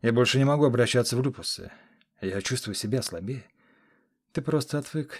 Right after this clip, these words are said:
чувствовать себя человеком. Кровь волка больше не дает тебе силы. Она подавляется черной магией. Я стал человеком?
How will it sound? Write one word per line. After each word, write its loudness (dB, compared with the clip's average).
чувствовать -2
себя -2
человеком. -8
Кровь 0
волка 0
больше -2
не 0
дает -4
тебе -6
силы. -8
Она -4
подавляется -6
черной -2
магией. -8
Я 0
стал 0
человеком? -2